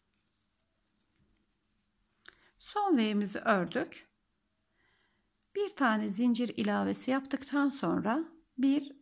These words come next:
iki, üç, dört tekrar çiftli trabzanımızı örmeye başlıyoruz. Bir defasını aldım. Aynı yere ikinci kez batarak bir defa daha ördüm. Ve aynı anda çekerek kapatıyorum. Bir ve iki zincir. Aynı yuvanın içerisine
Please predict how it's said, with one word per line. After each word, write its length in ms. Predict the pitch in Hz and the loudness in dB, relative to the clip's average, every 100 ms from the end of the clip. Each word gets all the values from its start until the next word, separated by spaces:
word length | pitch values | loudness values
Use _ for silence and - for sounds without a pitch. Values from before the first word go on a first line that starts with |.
| - | -4
iki, 380 | 240 - 233 | -4 -2 -4
üç, 340 | - 220 220 - | 0 0 0 0
dört 260 | 247 277 | 0 0
tekrar 480 | - 339 - 247 254 | -4 -6 0 2 2
çiftli 380 | - 269 - 269 | -2 -4 -4 -4
trabzanımızı 720 | 240 196 185 180 180 202 202 - | -2 -2 -2 -2 0 0 -2 0
örmeye 460 | 254 226 196 240 | 2 2 0 0
başlıyoruz. 500 | 180 185 - - - | -2 -4 -4 -6 -4
Bir 180 | 359 277 | -2 0
defasını 600 | 196 - 175 185 - - - | -2 -2 -2 0 0 -2 -2
aldım. 540 | 185 - 196 254 359 - - - - - _ - | -2 -2 -2 -2 -2 -8 -20 -20 -20 -20 _ 2
Aynı 280 | 320 320 | 6 6
yere 260 | 233 185 - | 6 2 -2
ikinci 440 | - - 240 226 | -4 0 0 0
kez 300 | 226 226 214 | -2 -2 -2
batarak 600 | 208 220 190 220 311 - - _ _ _ - | -4 -4 -2 0 -2 -6 -20 _ _ _ -8
bir 200 | 359 254 | -6 -4
defa 360 | 214 214 196 | -4 0 -2
daha 240 | 185 196 - | 0 -2 -2
ördüm. 460 | 185 185 180 302 - - - - - | -2 -2 0 0 -2 -18 -20 -20 -8
Ve 200 | 359 - | -6 -4
aynı 320 | 320 392 370 269 | 0 2 2 4
anda 300 | 240 240 262 | 2 0 -2
çekerek 500 | 311 311 247 247 254 | -4 -2 -2 -2 -4
kapatıyorum. 840 | 320 - 294 247 208 208 247 370 - - | -6 -4 -4 0 0 2 0 -2 -6 -2
Bir 260 | 285 370 - - | 0 0 -6 -10
ve 160 | 202 262 | -2 -2
iki 280 | - - 202 | -2 -4 -4
zincir. 560 | 175 113 - - - _ - - - - - | -2 -6 -6 -10 -14 _ -20 -20 -20 -8 -2
Aynı 260 | 415 415 | 0 4
yuvanın 380 | 320 240 208 208 | 6 6 4 2
içerisine 840 | 220 - 190 180 - 190 202 320 | -2 -2 -4 -4 -4 0 2 0